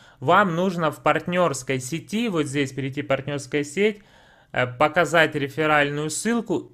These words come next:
и вы этой ссылкой делитесь с знакомыми, друзьями. То есть это намного лучше, чем какие-то тапалки, кликалки, хомяки и так далее. Потому что там мы ждём непонятно что и когда, что оно будет.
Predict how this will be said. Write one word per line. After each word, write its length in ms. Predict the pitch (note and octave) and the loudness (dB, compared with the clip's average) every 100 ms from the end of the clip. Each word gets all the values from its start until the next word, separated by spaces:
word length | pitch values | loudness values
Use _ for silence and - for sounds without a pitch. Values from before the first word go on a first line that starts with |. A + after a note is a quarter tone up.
| - | -6
и 180 | F3+ F#3 | -2 -2
вы 300 | D#3+ G#3 G3 | 0 2 2
этой 340 | D#3+ D#3+ D#3 | 2 2 -2
ссылкой 460 | D#3 G#3 G#3+ D#3+ C3+ | 0 0 0 -2 -2
делитесь 600 | C3 E3 G3+ F#3+ F#3 C#3 | 0 0 2 0 -2 -4
с 40 | |
знакомыми, 520 | C#3 C#3+ F3 F#3 E3 | -2 0 2 2 2
друзьями. 520 | D3 D#3 D3 D#3+ C#3 A#2+ | -2 -4 2 2 2 0
То 100 | C3 | -4
есть 140 | B2+ | -4
это 200 | D#3 D#3+ | -4 -2
намного 500 | D3+ D#3 F3 E3 C#3+ | -2 0 2 2 2
лучше, 400 | D3+ G#3+ - D#3 | 2 0 0 -4
чем 260 | C3 C#3+ C3+ | -2 -6 -6
какие-то 480 | C3 D#3+ E3 D3+ | -8 -4 -4 -2
тапалки, 560 | B2+ D3 D3 C3+ B2+ C3 | 0 2 2 0 -4 -6
кликалки, 540 | B2 F#3 G3+ D#3+ - | -4 -4 0 -2 -2
хомяки 540 | C3+ C3+ B2+ B2+ B2+ D#3 | -6 -6 -6 -8 -4 -4
и 20 | |
так 240 | D3+ C3+ | -2 -2
далее. 320 | C3 A#2+ A2 - - - _ | 0 0 -2 -10 -20 -20 _
Потому 120 | C3 | -10
что 100 | C3+ | -4
там 220 | C3+ E3+ | 2 2
мы 120 | D#3 | 2
ждём 400 | D3 B2 D#3+ D3 | -4 0 0 2
непонятно 600 | C3+ C3 C#3+ D3+ D3 C#3 | -2 -2 -2 0 0 -2
что 240 | B2+ - D3 | -6 -2 -2
и 80 | C3 | 0
когда, 420 | C#3 C3 C#3+ C#3 | -2 0 2 2
что 260 | - C#3+ | 0 -2
оно 200 | C#3 D3 | -2 -2
будет. 380 | D#3 A#3+ A3 G#3+ | -2 0 0 -2